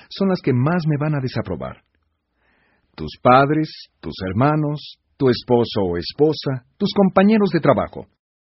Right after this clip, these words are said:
Las personas a quienes más le importas son las que algunas veces van a desaprobar lo que haces, y otras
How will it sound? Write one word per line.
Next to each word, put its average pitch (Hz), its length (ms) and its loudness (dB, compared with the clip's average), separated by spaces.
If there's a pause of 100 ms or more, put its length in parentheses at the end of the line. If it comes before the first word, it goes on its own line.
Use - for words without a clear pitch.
(220)
Las 151 220 4
personas 196 440 4 (220)
a 143 120 0
quienes 127 340 2
más 147 280 0
le 127 160 4
importas 92 480 -2 (300)
son 170 220 0
las 151 160 2
que 110 80 0
algunas 101 440 0
veces 104 380 -2
van 123 160 0
a 127 80 0
desaprobar 107 720 -2
lo 127 160 -2
que 98 160 -2
haces, 71 480 -10 (340)
y 71 200 -12
otras 110 280 0